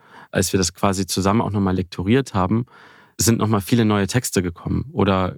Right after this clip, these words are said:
wo ich dachte, okay, hier wollte ich eigentlich das sagen. Und dann haben wir da noch mal quasi herausgearbeitet, was eigentlich,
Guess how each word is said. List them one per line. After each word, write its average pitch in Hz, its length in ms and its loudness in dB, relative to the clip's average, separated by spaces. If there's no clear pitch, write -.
wo 98 160 2
ich 92 100 0
dachte, 101 240 -2
okay, 107 320 0
hier 101 220 0
wollte 101 280 2
ich - 120 -8
eigentlich 98 300 -2
das 104 260 -2
sagen. 110 540 0
Und 101 120 2
dann 101 160 4
haben 107 100 2
wir 104 80 2
da 104 140 2
noch 117 140 -2
mal 104 140 0
quasi 104 320 -2
herausgearbeitet, 101 960 0
was 104 220 0
eigentlich, 104 760 -2